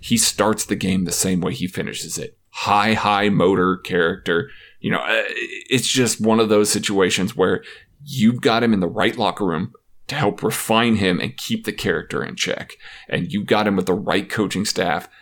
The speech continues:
in Matt House and Steve Spagnuolo that are going to refine him and make him better. This is just, frankly, it's a really good fit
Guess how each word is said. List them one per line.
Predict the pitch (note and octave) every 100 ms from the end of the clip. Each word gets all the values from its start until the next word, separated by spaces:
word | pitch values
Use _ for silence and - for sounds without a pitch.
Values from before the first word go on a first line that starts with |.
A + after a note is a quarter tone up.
| _
in | - F2 E2
Matt | F#2+ F#2
House | G2+ F#2+ E2+ -
and | - -
Steve | - G#2 F#2+ -
Spagnuolo | F2 F#2 F#2 F2 F#2+
that | F2
are |
going | C3+ - G2+ G2
to | -
refine | A2+ - G#2 F2+ F#2
him | F2+ F2
and | E2+
make | F2 F2
him | F2+
better. | F2+ F#2 E2 - - - - _ -
This | -
is | - -
just, | - F#2+ G#2 - - - - _
frankly, | - F2+ G#2 G#2 G2+ -
it's | G#2 G#2
a |
really | F#2 - G2+ A2 A2
good | A2 A2
fit | - - A#2+ F2+